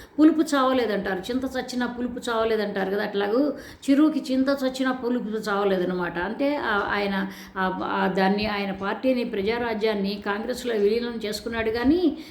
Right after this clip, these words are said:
ప-, మంత్రిత్వ శాఖ తీసుకున్నాడు కానీ, ఏంటంటే ఇంకా ఏదో ఒక ఆశ చావాలన్నమాట ఆయనకి. అందుకని తమ్ముడిని ఎర్రగా పెట్టి, తమ్ముడిని ఒక ఇదిగా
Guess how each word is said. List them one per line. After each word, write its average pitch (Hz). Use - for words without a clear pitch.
ప-, 214
మంత్రిత్వ 220
శాఖ 220
తీసుకున్నాడు 226
కానీ, 233
ఏంటంటే 220
ఇంకా 285
ఏదో 262
ఒక 226
ఆశ 208
చావాలన్నమాట 208
ఆయనకి. 170
అందుకని 220
తమ్ముడిని 262
ఎర్రగా 240
పెట్టి, 226
తమ్ముడిని 233
ఒక 208
ఇదిగా 202